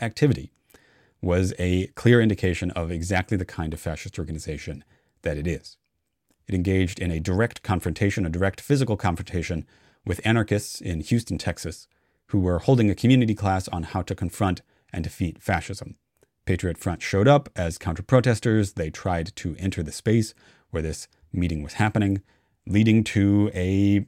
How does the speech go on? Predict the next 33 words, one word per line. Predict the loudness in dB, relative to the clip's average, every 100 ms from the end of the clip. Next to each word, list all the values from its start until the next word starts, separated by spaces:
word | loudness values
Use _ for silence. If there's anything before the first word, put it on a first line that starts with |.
| 0
need | 4 8 8 8 4
for | 2
the | 2 2
anti-fascists | 0 0 -2 -2 -4
to | -2
keep | 0 0 2
the | 0
fascists | 0 0 0 -2 0
out | 2 2
of | 2 0
this | 0 -2 6
room | 8 8 6
because, | 2 0 0
you | 0
know, | -2 -6 -6
they | -4
were | -4
gonna | -4 -4 -4
attack | -4 -2 -4 -2
people | -2 -2 -6 -12 _ _ _
if | -12 -8
they | -10
came | -8 -10
inside. | -8 -6 -4 -6 -12 _ _ _ _ _ -2
This | 0 2
is | 0
exactly | 0 0 2 2 2 2 2 -2 _ -6
how | 0 2 0 -2
Patriot | -4 -4 -4 -6
Front's | -4 -2 -4 -8 -18 _ _ _
playbook | 0 2 2 0
has | -4 -4 -2 -2
run | 0 2 0